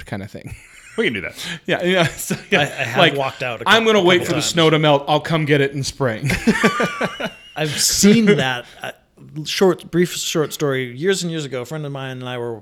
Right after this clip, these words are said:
Speaker 3: were hiking up to this hot springs, uh, way up by Mount Baker somewhere. And the, you know, there's these two tracks as we're going through the snows, middle of winter, and we're like, "Who the hell would have drove up here?" We're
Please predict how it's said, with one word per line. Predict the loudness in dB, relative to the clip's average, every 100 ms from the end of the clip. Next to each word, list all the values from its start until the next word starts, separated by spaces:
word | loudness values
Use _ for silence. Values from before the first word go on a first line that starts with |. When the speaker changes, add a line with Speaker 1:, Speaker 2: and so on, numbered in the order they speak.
| -14
Speaker 3:
were | -12 -10 -10
hiking | -8 -8 -8
up | -12
to | -12
this | -10 -10 -12 -20 -20 -20 -10
hot | -8 -8
springs, | -10 -12 -12 -12 -12 -10
uh, | -10 -8
way | -8 -10
up | -10
by | -10
Mount | -10 -12
Baker | -14 -12
somewhere. | -12 -12 -14 -16 -18 -20 -20 -16
And | -10 -6 -6 -8 -12 -18 _
the, | -10 -10 -10 -20 -18
you | -10
know, | -6
there's | -6 -6
these | -8 -8
two | -6 -6
tracks | -6 -8 -10 -12 -10
as | -12
we're | -8
going | -6 -8
through | -10 -12
the | -8
snows, | -8 -8 -10 -2
middle | 0 0
of |
winter, | -2 -6 -8 -8 -16 -20 -20 _
and | -10 -8 -8 -10 -14
we're | -14
like, | -14 -18 _ _ -16
"Who | -14
the | -12
hell | -12 -12 -14
would |
have | -16
drove | -12 -12 -10
up | -10 -12
here?" | -14 -18 _ -20 -20 _ _
We're | -20